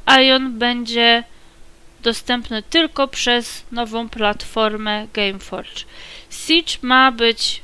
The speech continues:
w środy, soboty i niedzielę, rozdzielony pomiędzy godzinę dziewiętnastą i dwudziestą drugą. Dokładna rozpiska będzie dostępna, jak wyjdą patch notes, ale,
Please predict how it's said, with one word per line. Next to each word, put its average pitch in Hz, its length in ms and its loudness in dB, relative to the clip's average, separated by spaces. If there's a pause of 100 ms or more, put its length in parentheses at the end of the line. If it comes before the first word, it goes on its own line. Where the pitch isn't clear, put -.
(120)
w - 140 -10
środy, 262 800 2 (140)
soboty 247 580 -2
i 240 160 -6
niedzielę, 214 720 0 (720)
rozdzielony 285 720 4
pomiędzy 269 540 0
godzinę 247 500 0
dziewiętnastą 262 1000 0
i 254 120 0
dwudziestą 226 640 -4
drugą. 214 680 0 (420)
Dokładna 294 560 2
rozpiska 262 1080 4 (760)
będzie 240 400 0
dostępna, 233 840 -2
jak 214 240 -2
wyjdą 220 420 -2
patch 226 320 0
notes, 240 540 -4 (720)
ale, 254 640 4